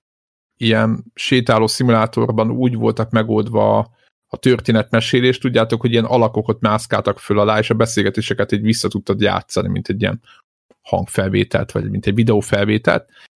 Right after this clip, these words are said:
ugye kivetíti oda, és ezeken keresztül, ö, megy az ember végig, és, ö, és éli meg, hogy, hogy, hogy mi történhetett, és látja meg, hogy mi, mi volt a szitu, és tök jó,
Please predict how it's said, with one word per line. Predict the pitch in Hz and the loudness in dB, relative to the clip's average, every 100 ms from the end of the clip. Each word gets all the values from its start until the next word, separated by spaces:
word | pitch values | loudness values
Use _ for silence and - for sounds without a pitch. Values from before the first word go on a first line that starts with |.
| _ | _
ugye | - 117 | -2 0
kivetíti | 123 113 110 113 110 107 | 2 0 2 0 0 0
oda, | 107 165 - _ _ _ - - _ _ _ _ _ _ | 2 0 0 _ _ _ -20 -20 _ _ _ _ _ _
és | - 131 | -2 2
ezeken | 175 135 127 120 | 4 4 4 2
keresztül, | 117 120 107 - 117 107 104 120 _ _ - | 2 2 0 0 0 2 -2 -8 _ _ -10
ö, | - 110 110 110 110 | 0 2 2 2 2
megy | 110 110 | 2 2
az | 104 | 2
ember | 113 107 104 110 | 2 2 2 2
végig, | 104 104 104 | 0 0 0
és, | 104 - - | 0 -2 0
ö, | 110 110 107 107 | 4 4 4 0
és | - - | 0 -2
éli | 107 98 98 | 0 0 0
meg, | 98 92 - | 0 -2 -4
hogy, | - 95 - | -2 -2 -4
hogy, | - 107 95 | -6 -4 -2
hogy | 110 104 | -2 0
mi | 104 | 2
történhetett, | 104 101 - 107 101 107 - | 2 0 0 0 0 -2 -2
és | 104 - | -6 -2
látja | 104 98 - | -2 -2 -4
meg, | 104 95 | -4 -2
hogy | - 101 | -2 0
mi, | 104 | 0
mi | 107 | 2
volt | 107 104 107 | 2 2 -2
a | |
szitu, | - 120 160 156 - _ _ _ _ _ _ | -4 -2 2 2 0 _ _ _ _ _ _
és | - 123 - | -4 -4 0
tök | 120 - | -2 0
jó, | 92 | -4